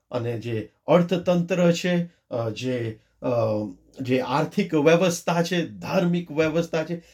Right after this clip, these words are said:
એ સર્વનું, એ જે એક, અ, અનિષ્ટતાનું,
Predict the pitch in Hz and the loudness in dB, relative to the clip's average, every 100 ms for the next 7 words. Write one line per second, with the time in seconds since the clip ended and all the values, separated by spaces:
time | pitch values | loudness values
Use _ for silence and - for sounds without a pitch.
0 | _ - 131 - - - 214 226 208 165 | _ -4 -4 -6 -12 -6 0 2 4 2
1 | 113 95 - _ - 180 247 247 170 208 | 0 -6 -16 _ -4 2 4 4 2 0
2 | 196 - 180 180 _ _ _ - 143 - | 0 -2 -8 -8 _ _ _ -2 -2 -2
3 | 143 156 233 - - - - _ - 170 | -2 0 0 -2 -8 -12 -20 _ 0 0
4 | 147 123 113 | 0 -4 -8